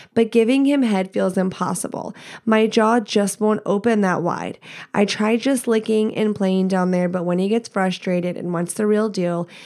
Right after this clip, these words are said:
is there any way to force your jaw to open wider over time? Help, please. Well, sweetie pumpkin butt,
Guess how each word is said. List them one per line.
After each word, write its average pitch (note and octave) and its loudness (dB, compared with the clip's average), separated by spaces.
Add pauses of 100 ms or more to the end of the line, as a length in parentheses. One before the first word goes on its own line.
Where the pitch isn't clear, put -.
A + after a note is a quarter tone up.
(140)
is F#3+ 0
there G3 0
any G3 4
way A3+ 4
to A#3+ 0
force F#3 -2
your F#3 0
jaw F3+ -2
to F3+ -4
open E3+ -2
wider E3 -2
over - -6
time? - -10 (260)
Help, F#3+ 0
please. - -8 (480)
Well, F#3+ 0
sweetie F#3+ -4
pumpkin F#3+ -6
butt, F#3+ -6